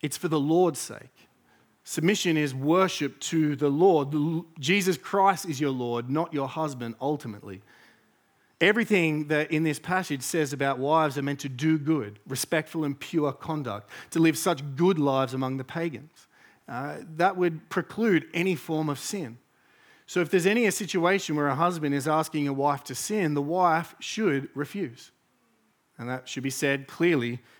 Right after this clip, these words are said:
and unapologetically. You must never sin. <laughs> That's the, that's the big rule of the Bible. Don't sin, uh, even if your husband says so. And it's worth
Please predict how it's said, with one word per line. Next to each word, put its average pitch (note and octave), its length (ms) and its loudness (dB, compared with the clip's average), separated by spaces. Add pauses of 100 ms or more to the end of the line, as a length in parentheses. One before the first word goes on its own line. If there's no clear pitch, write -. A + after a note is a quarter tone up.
(120)
and C3 120 -2
unapologetically. C3 880 -2 (880)
You B2+ 120 -2
must D3 280 0
never D3+ 300 -2
sin. C3+ 420 -6 (500)
<laughs> - 180 -10
That's D#3 300 0
the, D3+ 140 -2 (320)
that's G#3+ 160 4
the G3+ 120 6
big G#3 200 6
rule A3 220 6
of G3+ 80 4
the G#3 40 2
Bible. F3+ 440 6 (100)
Don't D3+ 240 2
sin, A#2+ 340 0 (280)
uh, A#2 160 -4
even D3 240 2
if C#3 100 0
your C#3+ 80 2
husband A#2+ 380 -2 (100)
says B2+ 320 -4
so. - 160 -10 (1700)
And E3+ 100 2
it's F#3 140 -2
worth A3 340 2